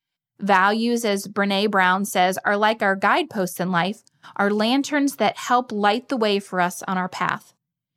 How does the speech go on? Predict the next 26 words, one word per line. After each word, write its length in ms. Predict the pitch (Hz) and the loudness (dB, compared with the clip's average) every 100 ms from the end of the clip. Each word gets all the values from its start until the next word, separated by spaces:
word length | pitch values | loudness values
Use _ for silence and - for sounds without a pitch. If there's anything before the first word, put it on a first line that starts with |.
| _ _ | _ _
You 160 | 233 254 | 0 4
may 400 | 254 233 240 262 | 4 2 2 2
know 540 | 247 202 190 196 233 _ _ _ _ | 0 0 0 -2 -4 _ _ _ _
what 300 | - 208 - | -2 0 0
some 260 | - 214 214 | 0 2 2
of 140 | 226 | 0
your 160 | 233 226 | 0 2
values 460 | 202 185 202 196 | 2 2 0 0
are 120 | 185 185 | 0 2
in 140 | 190 | 0
life. 400 | 170 160 - - _ _ _ - | -2 -2 -6 -18 _ _ _ -8
To 120 | 220 | -4
be 140 | 190 | -4
kind, 720 | - - 240 233 226 226 226 | -4 -2 0 2 0 -2 -6
to 160 | - 190 | -6 -8
show 280 | - 196 185 | -6 -4 -4
love. 640 | 190 190 190 190 196 - _ _ _ _ | -2 0 2 2 -2 -6 _ _ _ _
You 100 | 254 | 0
may 140 | 320 | 2
value 380 | 311 269 294 294 | 2 2 2 2
teamwork 560 | 262 - 294 370 196 190 | -2 -2 0 2 0 0
immensely. 640 | 196 208 302 - 147 120 - _ _ _ _ _ _ _ - | -2 0 0 -2 -4 -4 -8 _ _ _ _ _ _ _ -20
Here's 340 | 262 392 427 | -4 -2 0
a 60 | 349 | -2
journal 400 | 247 202 180 165 | -2 -2 0 -2
prompt. 480 | 165 - - - | -4 -10 -10 -12